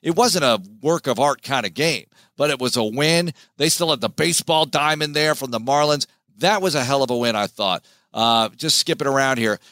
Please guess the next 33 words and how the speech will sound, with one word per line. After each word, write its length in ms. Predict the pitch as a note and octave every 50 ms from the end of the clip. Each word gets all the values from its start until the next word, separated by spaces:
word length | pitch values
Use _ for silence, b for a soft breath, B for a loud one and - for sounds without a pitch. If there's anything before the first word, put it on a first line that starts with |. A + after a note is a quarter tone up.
| b b
My 180 | B2 D#3+ G3+ B3+
favorite 680 | - - - - _ - G3 G3 G#3 G#3+ E3+ G#3+ G#3 -
all-time 480 | - C#3+ D3 D3+ - - C#3 C3 A#2+
victory, 260 | G#2 B2 A2+ - G2+
I'm 140 | G2 A2+ C#3+
not 160 | G3 A3 G#3+
saying 160 | - B3+ A#3 A3+
it's 120 | A3 -
the 120 | - F3
best 340 | C3 - F#3 F3+ F3+ - B2
victory 300 | A#2 D#3+ D#3+ C#3+ D3+ D3
the 80 | C3 A#2+
Texans 340 | - C#3+ C3 A2+ A#2+ A#2+ G#2
have 140 | A2+ G2
ever 180 | A2 G#2 G2 G2
had, 300 | E2+ G2+ F2+ D#2+ C#2 b b b b b b
but 100 | - C#3+
it's 100 | D3 -
my 140 | - C#3+ C#3
personal 640 | - - - - A#3 A#3 A3+ - A3+ G3 F3 D3
favorite, 680 | - - - D#3 D#3 D3+ D#3+ D3+ A2+ B2 A2+ G#2 G2+ - _ _ _ _ _ _ _ _ _ _ _ - -
probably 640 | - D#3+ E3 E3+ F#3+ F#3+ G#3 G#3 F3+ F#3+ F#3+ F#3 F3
beating 440 | D#3 - _ _ C#3+ D3+ E3+ F3+ F#3 F3+
the 80 | E3+
Colts 320 | - - D#3 C#3+ C3+ - -
for 80 | C3+
the 80 | A#2 A#2
first 280 | - C3 B2+ A#2 -
time 240 | - B2 A2+ A2 G#2+ G#2+
ever 200 | G#2 G2+ F#2 G2+
in 60 | F#2
twenty 300 | E2+ - - G2+ G2 F#2
fifteen 560 | - - G2 F#2 F2 - - - G2 F#2 F#2